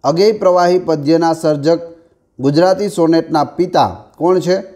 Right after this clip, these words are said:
બળવંતરાય ક ઠાકોર. દામોદર ખુશાલદાસ બોટાદકરનું બિરુદ જોઈએ. ગૃહ ગાયક કવિ, કુટુંબ જીવનના કવિ, સૌંદર્યદર્શી કવિ એટલે દામોદર ખુશાલદાસ બોટાદકર.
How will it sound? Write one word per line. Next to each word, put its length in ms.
બળવંતરાય 680
ક 120
ઠાકોર. 500
દામોદર 600
ખુશાલદાસ 720
બોટાદકરનું 760
બિરુદ 260
જોઈએ. 360
ગૃહ 420
ગાયક 360
કવિ, 360
કુટુંબ 360
જીવનના 520
કવિ, 520
સૌંદર્યદર્શી 920
કવિ 340
એટલે 300
દામોદર 540
ખુશાલદાસ 680
બોટાદકર. 760